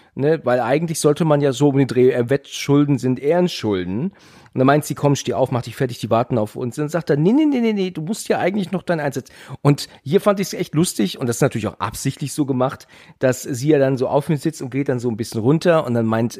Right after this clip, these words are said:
sie dann, er dann auch so, „Ich beeil mich auch. Also ich, ich spreche dir, ich bin schnell.“ Und dann hat man direkt den Szenenwechsel zu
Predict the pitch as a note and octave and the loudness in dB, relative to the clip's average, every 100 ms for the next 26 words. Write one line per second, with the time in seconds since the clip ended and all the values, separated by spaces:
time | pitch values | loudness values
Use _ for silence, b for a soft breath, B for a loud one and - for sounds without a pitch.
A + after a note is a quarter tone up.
0 | - B2+ B2 C#3 C3 C3+ C#3 B2 A#2 - | -12 -8 -2 -2 2 2 4 2 0 2
1 | A#2+ A#2 b b b b b - B2 - | 2 2 b b b b b -8 -8 -4
2 | B2+ G#2+ F#2+ E2 - - C2+ - B2 A#2+ | -4 -4 -6 -8 -12 -16 -16 -4 0 2
3 | C3+ D3 C#3+ - - - A#3+ D3 - D#3+ | 2 0 -6 -8 -12 -12 -10 -2 0 0
4 | - C3+ - C3+ B2 - A2 G2 - B | -2 -4 -2 -2 -2 -2 0 -2 -6 B
5 | B B C#3 C#3 F3 - F#3 D#3 D3 F#3+ | B B -2 0 0 0 0 2 0 -2
6 | - F#3 D#3+ - G#3+ C4+ D3 B2 - - | -2 -2 -2 -4 0 2 2 0 -2 -4
7 | E3 - - C#3 C#3 | -4 -6 -4 0 0